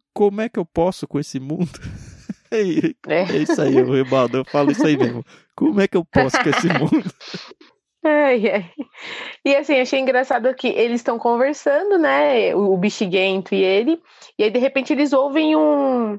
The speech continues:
Speaker 2: um pessoal se aproximando, né, que era uma outra galera do, do, do bando deles, né?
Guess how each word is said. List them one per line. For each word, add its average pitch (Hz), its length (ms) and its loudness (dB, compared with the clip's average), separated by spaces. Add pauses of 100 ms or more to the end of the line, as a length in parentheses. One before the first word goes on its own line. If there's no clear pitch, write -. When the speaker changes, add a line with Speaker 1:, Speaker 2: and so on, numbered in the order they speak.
(160)
Speaker 2:
um 226 220 0
pessoal 262 320 -2
se 285 100 -2
aproximando, 294 840 0
né, 214 260 -2 (420)
que - 140 -2
era 214 160 0
uma 214 360 0
outra 262 280 0
galera 254 720 2
do, 254 420 2
do, 214 260 -2
do 196 220 -4
bando 208 380 -4
deles, 170 440 -2
né? 180 280 -2